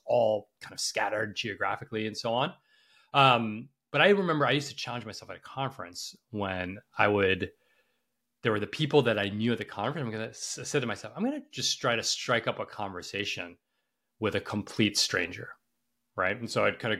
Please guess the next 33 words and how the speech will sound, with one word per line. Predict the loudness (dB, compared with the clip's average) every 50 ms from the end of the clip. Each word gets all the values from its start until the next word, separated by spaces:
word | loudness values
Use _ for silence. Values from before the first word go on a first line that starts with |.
| -2 0
go | 2 4 4 4 2 2
over | 2 0 0 0 0 0 0 0 0 -2 -4 -8 -12
to, | -14 -12 -10
you | -8 -8
know, | -8 -8 -10 -12 _ _ _ _ _ _ _ _ 2
"Hey, | 6 8 10 10 10 10 8 6
what | 6 4 4
do | 4
you | 2 2
think | 2 2 2
of | 2 0
the | 0 0
calamari?" | -2 0 0 2 2 2 2 4 4 6 8 8 8 8 6 4 2 2 0
Or | 0 0 0 0 -2
it | -4 -6 -12 -10 -6
wouldn't | -4 -4 -4 -4
be | -4 -2
that | 0 0 0 -2 -4
corny, | -8 -8 -8 -8 -8 -10 -12 -12 _ -20 -20 -20 -20 _ -14 -4
but | 0 2 4 4 2 0 -2 -8 _ _ _ _ _ _ _ 0
kind | 4 4 4
of, | 4 2 -2 -18 _ _ _ _ _ _ -10
you | -4 -2 2
know, | 4 4 2 2 -2 -12 _ _ _ _ 2
I'm | 4 4 4 4
a | 2
pretty | 2 0 0 0 0
social | 0 -2 -2 -2 -2 -6
person, | -2 -2 -2 -2 -2 -4
but | 0 0
I'm | 0 2 0 0
very | 0 0 2 2 0 0
shy | 2 2 2 2 0 0 0 0 0 0